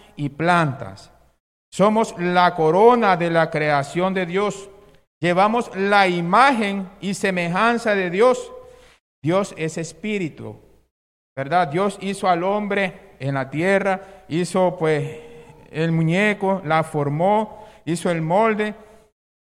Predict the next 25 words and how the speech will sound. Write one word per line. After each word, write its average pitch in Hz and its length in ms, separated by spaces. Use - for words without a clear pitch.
y 151 100
después 160 280
le 180 100
dio 185 180
la 180 140
vida. 175 380
Le 160 160
dio, 196 320
¿verdad?, 190 500
el 170 180
espíritu 160 880
a 156 80
través 175 380
de 196 80
un 190 240
soplo. 147 720
Ya 170 260
el 175 200
hombre 151 540
llegó 135 220
a 165 60
ser 170 220
un 165 180
ser 196 540
viviente. 175 960